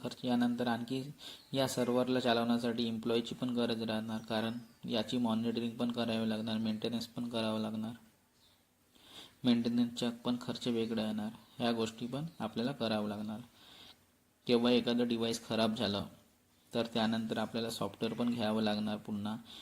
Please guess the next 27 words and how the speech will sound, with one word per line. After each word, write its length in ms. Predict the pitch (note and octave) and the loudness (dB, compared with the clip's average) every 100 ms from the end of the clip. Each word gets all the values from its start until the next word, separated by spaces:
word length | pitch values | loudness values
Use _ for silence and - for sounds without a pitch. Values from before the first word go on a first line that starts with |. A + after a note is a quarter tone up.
| - - | -18 0
ज्या 160 | B2 A#2 | 4 4
ज्या 200 | B2+ C3 | 4 2
आपल्याला 400 | A2 A#2+ A#2+ A#2+ A#2+ | 0 0 2 2 0
सॉफ्टवेअर 480 | - A2 - A#2+ | -4 -4 -2 -2
चालवायचे 460 | A#2 A2 G#2+ A2+ A#2 | -2 -2 -2 -2 0
आहे, 120 | A#2 | -2
जे 140 | A2+ A2 | 0 -2
जे 140 | A#2+ | -2
सॉफ्टवेअर 380 | A#2+ G#2+ - A2+ | -2 -2 -2 -4
आपल्याला 220 | G#2+ G#2+ A2 | -2 -4 -4
चालवायचे 420 | A2 A2 A2 A2 | -4 -4 -2 -4
आहे, 100 | A2 | -4
ते 60 | |
त्याची 300 | A#2 G#2+ - | -4 -4 -2
ओव्हरऑल 440 | B2 A#2 A2+ A2+ A2 - - - _ - | -2 0 0 0 0 -6 -16 -20 _ 2
जे 100 | B2 | 2
कॉस्ट 400 | A#2 A2 A2 - | 2 0 -2 0
येणार 300 | A2 G#2 G2+ - - | -2 0 -4 -6 -2
ते, 160 | A2+ B2 - _ _ _ - - | -2 -2 -8 _ _ _ -20 -4
ते 100 | B2 | -2
म्हणजे 280 | A2+ A2 A#2+ | 0 0 -2
सपोज 360 | - G#2+ A#2 A#2 | -4 -2 -4 0
दोन 280 | A#2+ A#2 C#3+ - | 0 0 -4 -4
करोडच्या 480 | A2 G#2+ G#2 - A#2 | -2 -2 -4 -4 -4
आप-, 240 | G#2+ - - - - - - - - | -4 -10 -20 -20 -20 -20 -20 -14 -10
आसपास 520 | - - - D3+ - - - - - - - - - - - - - _ _ - - - - - - - - | -8 -6 -4 -4 -6 -14 -20 -20 -20 -20 -16 -16 -16 -18 -18 -18 -18 _ _ -8 -6 -6 -6 -6 -8 -14 -6
येणार. 420 | A#2+ A2+ G#2+ E2 | 0 2 2 -2